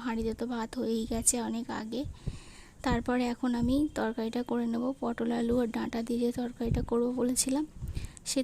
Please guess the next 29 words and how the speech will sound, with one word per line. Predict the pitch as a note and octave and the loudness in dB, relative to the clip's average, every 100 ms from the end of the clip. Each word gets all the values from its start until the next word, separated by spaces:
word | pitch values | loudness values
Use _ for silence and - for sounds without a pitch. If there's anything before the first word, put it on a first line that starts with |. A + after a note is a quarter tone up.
| B3+ | 2
তরকারিটা | A#3+ A3+ A3 A3+ A3 | 0 0 -2 -2 -2
করে | G#3 G#3 | -2 -2
নেব। | G#3+ A3+ - - - - - - | -2 -6 -6 -2 2 2 0 0
তো | B3 | 0
পটলগুলোকেই | B3 A#3+ B3+ B3+ B3+ C4+ C4+ | 2 2 4 4 6 6 4
প্রথমে | B3+ B3+ B3+ C4+ | 4 4 4 4
ছেড়ে | A#3+ A#3+ | 2 2
দিলাম, | A#3+ C4 D4 - - - - | 2 2 0 -2 -4 -4 -2
কারণ | B3+ B3+ C4 | 2 4 4
পটলগুলো | C#4 B3+ B3 C4 A#3+ | 4 4 2 2 0
একটু | - B3+ A3+ | 0 0 2
ভাজা | A3+ A#3+ A3+ | 2 2 2
হয়ে | A#3+ A#3 A#3+ | 2 2 2
যাক, | B3+ - B3 | -2 -4 -4
তারপরে | A3+ - A3+ A#3 D4+ - - - - A3+ | -4 -2 0 2 0 -2 -10 -12 -8 -2
ডাঁটা | A#3 A3+ A#3 | 0 2 2
আলুটা | A3+ A#3 A#3 A3+ | 4 4 2 2
দেবো, | A3+ B3 D4+ - - - A#3 | 0 0 -4 -4 -6 2 4
দিয়ে | A#3 A3+ A#3 A#3 | 6 4 4 0
ভালো | B3 A3+ | -2 0
করে | A#3+ A#3+ - | 0 0 0
কষিয়ে | A3+ - B3+ B3 | 0 4 4 4
জল | G#3+ A3 | 0 -2
ঢেলে | G3+ G3 | -2 -2
দেবো। | G3 G#3 - - - - - - - - - - - - - B3 | -2 -6 -8 -4 -4 -4 -16 -18 -18 -20 -20 -12 0 0 2 2
আর | A3+ | 4
সাথে | C4 A#3 A#3+ | 2 2 0
একটু | - C4 | 0 0
টমেটোও | B3 A3+ A3 A3+ | 2 2 2 2